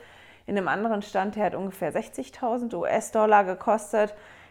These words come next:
Ich weiß es nicht genau und ich hab das mal nachgeguckt. Man kann im Internet so nachgucken, was war, waren vierzigtausend Dollar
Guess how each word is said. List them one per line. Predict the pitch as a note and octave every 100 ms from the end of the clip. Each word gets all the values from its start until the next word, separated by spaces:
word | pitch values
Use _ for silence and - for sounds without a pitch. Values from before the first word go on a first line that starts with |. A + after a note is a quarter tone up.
| _
Ich | F#3 -
weiß | F3 B3+
es | C#4 -
nicht | C4+ -
genau | A#3 A3+ B3+
und | C4+ B3
ich |
hab | A#3 A#3
das | G#3+
mal | A#3 F#3+ F#3
nachgeguckt. | E3+ A#3 - B3+ - - D4 D4 - - - - - - -
Man | - F#3
kann | A3 G#3+
im | G3+
Internet | - G#3 A3+ A#3 G3+ G3+
so |
nachgucken, | F#3+ F#3 - - G#3+ F#3+ G3 F#3 E3 - D3+
was | F3+ G3 - - -
war, | - - E3+ F3 E3+ F3 F3 F3+ G#3+ A3+ - _
waren | F3 E3+ F3
vierzigtausend | F#3+ - A#3+ - - - A3+ A3+ G#3 G3+ G3+
Dollar | G#3 A3 A3 A3